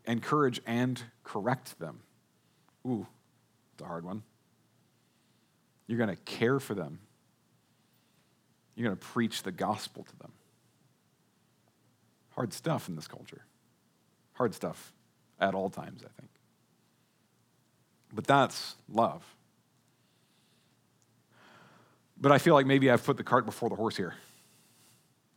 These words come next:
Because this is what we like to call the third use of the law. This isn't a means to your salvation, okay? The law is used first to condemn our sin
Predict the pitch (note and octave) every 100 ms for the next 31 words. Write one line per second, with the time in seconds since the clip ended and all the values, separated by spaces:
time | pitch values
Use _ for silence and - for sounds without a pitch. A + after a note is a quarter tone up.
0 | _ _ _ _ _ _ _ - A#2+ C3+
1 | D#3+ D#3+ B2 - C#3 C#3+ D3 C3+ B2+ A#2+
2 | C#3+ A#2 G#2+ - D#3+ D3+ A#2+ A#2 G#2+ -
3 | A2+ G2+ F#2+ G#2 E2+ G#2 - _ _ _
4 | _ _ _ _ _ _ _ _ _ _
5 | _ C#3+ E3 G#3+ E3+ C3+ C#3 C#3+ D#3 D#3
6 | - D#3 C3 A2+ A#2+ G#2 G#2+ G2 - -
7 | _ _ _ _ _ _ _ _ _ _
8 | _ _ _ - A2+ A#2 A#2 _ _ _
9 | _ _ _ _ _ _ _ _ _ _
10 | _ _ _ A2+ C3+ C3 C#3+ F3 E3+ C#3
11 | A#2 C#3+ C#3 - - D3 F3+ - - -
12 | _ _ _ _ _ _ - C3 C#3 B2
13 | C3+ C#3 A#2+ - G#2+ F#2